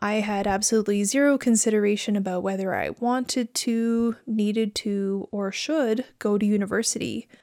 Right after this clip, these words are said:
I didn't think twice about going to university after high school. That's just what you did at that time, and is kind of what's expected nowadays as well. And that's sort of how you stayed on track for a successful life.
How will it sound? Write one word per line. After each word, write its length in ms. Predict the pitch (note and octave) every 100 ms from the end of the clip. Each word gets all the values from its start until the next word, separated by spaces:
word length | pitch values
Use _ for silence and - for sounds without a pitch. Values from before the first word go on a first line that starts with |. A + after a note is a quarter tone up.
| _ -
I 120 | G#3+
didn't 380 | A3+ A#3+ - -
think 240 | A3 A3+
twice 420 | - F#3 G3+ -
about 220 | C4 B3+
going 240 | B3+ B3+ B3+
to 120 | B3+
university 560 | B3 B3 A#3+ - A#3+ A#3+
after 240 | A#3 A#3
high 200 | - A3+
school. 680 | - - A#3 A#3 A3+ A#3 A3+ - _ -
That's 380 | G3+ G3 - -
just 320 | A#3+ - -
what 180 | G#3+ G#3+
you 260 | G#3 G3+ - -
did 380 | F3+ G3 C4+ - -
at 140 | A#3+ A3+
that 200 | A#3 -
time, 440 | - B3 C#4 C4+
and 280 | G#3 G3 G3+
is 180 | - A#3
kind 180 | B3 D4
of 220 | C#4+ A#3+
what's 240 | A3+ B3
expected 580 | B3 - A3+ - A#3 A3+
nowadays 540 | G#3+ A3 A3 G3 G#3 G3+
as 200 | G#3 -
well. 380 | G#3 G#2 A3 _ - _
And 380 | - G#3+ G#3 G#3
that's 180 | B3 -
sort 180 | C4+ B3+
of 120 | A#3+
how 320 | - G#3+ A3
you 680 | G#3+ G3+ G#3 G#3 G#3 G#3 - -
stayed 520 | - - A3+ A#3+ A#3
on 260 | A3 A3 G#3+
track 640 | - A3 G3+ A3+ - - - - _
for 440 | - A3 G#3+ G#3
a 200 | G#3 G3+
successful 540 | G#3 G3+ - F#3+ - G3+
life. 480 | A3+ B3 A3 -